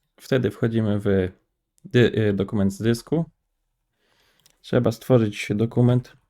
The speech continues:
a raczej nadać mu nazwę. Później przeglądaj pliki, wybrać jakiś,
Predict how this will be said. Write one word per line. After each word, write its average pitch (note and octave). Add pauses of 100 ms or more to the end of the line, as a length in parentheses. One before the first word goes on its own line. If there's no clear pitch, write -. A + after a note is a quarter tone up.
(160)
a G#2+
raczej G2+
nadać G#2
mu G2
nazwę. G#2 (1400)
Później C3
przeglądaj B2+
pliki, A#2 (260)
wybrać A2
jakiś, -